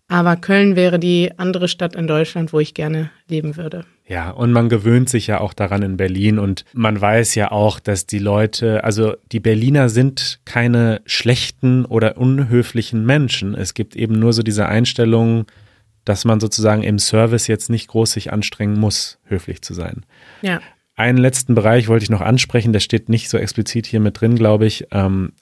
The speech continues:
Speaker 2: aber Telefonsupport. Also wenn du irgendwo anrufst, das ist wahrscheinlich auch in anderen Ländern, ja, es ist, glaube ich, generell ein Phänomen, dass Menschen, die Telefonsupport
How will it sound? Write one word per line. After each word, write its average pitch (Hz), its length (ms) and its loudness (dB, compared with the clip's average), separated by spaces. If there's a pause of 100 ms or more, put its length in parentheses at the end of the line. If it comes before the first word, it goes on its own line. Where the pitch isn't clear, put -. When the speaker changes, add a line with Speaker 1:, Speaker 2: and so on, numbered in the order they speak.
Speaker 2:
aber 95 560 -2 (640)
Telefonsupport. 110 960 0 (500)
Also 101 300 -4
wenn 110 120 2
du 113 80 0
irgendwo 123 320 2
anrufst, 107 520 0
das 107 160 -2
ist 139 260 -4 (400)
wahrscheinlich 127 680 0
auch 117 220 0
in 113 120 -6
anderen 123 360 0
Ländern, 120 640 2 (760)
ja, 101 200 -2
es 101 120 -10
ist, 120 140 -4
glaube 110 200 2
ich, - 80 -10
generell 113 380 2
ein 117 140 0
Phänomen, 113 480 2
dass 104 180 -2
Menschen, 110 340 0
die 104 100 -2
Telefonsupport 120 960 0